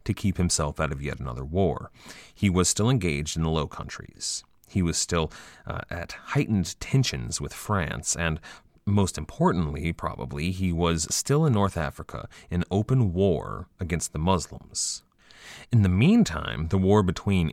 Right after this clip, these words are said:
England and Scotland had essentially come to a close. Elizabeth now held Mary, Queen of Scots, in her custody, which had somewhat helped tensions between France and England subside, at least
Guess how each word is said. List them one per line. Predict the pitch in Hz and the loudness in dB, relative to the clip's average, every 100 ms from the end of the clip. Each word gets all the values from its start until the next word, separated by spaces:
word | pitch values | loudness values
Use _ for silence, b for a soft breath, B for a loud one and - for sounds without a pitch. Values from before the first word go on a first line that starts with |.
| - | 2
England | 104 87 82 71 | 2 4 2 0
and | 76 | 0
Scotland | - - 131 - 73 - 85 | 0 0 -2 -2 -6 -4 -6
had | - 80 80 76 - - _ 98 | -4 -2 -2 -4 -8 -20 _ -4
essentially | - 165 - 101 | 0 0 2 -2
come | - 101 85 | 0 0 0
to | - | -4
a | 73 | -8
close. | - - 123 73 - - - - B B B B | -10 0 2 2 -2 -12 -10 -10 B B B B
Elizabeth | 110 131 110 73 80 98 | 6 6 6 0 -4 0
now | 92 90 | 2 2
held | 82 - 87 76 73 85 | 0 -2 -2 -2 -4 -2
Mary, | 90 82 71 | 0 0 -2
Queen | - 92 73 | -2 -2 0
of | - | -2
Scots, | - 135 87 - - - | -2 -2 -4 -2 -4 -4
in | 85 78 | -6 -6
her | - - | -8 -10
custody, | - 131 - - 69 60 | -4 -2 -2 -4 -6 -6
which | - 98 - | -2 -2 0
had | 95 90 B B B | 0 -2 B B B
somewhat | - - 147 170 175 - | 2 4 6 6 6 2
helped | - 82 - - | -2 -6 -8 -4
tensions | - 98 95 90 | 0 2 2 0
between | - 80 92 80 | -2 -2 -2 -2
France | 69 - 87 78 - | -2 -2 -2 -2 -4
and | 71 | 0
England | 120 131 92 80 76 | 4 4 4 2 0
subside, | - 71 - 92 80 - 64 | -2 0 0 2 0 -2 -2
at | 92 95 | -2 2
least | 113 - | 2 0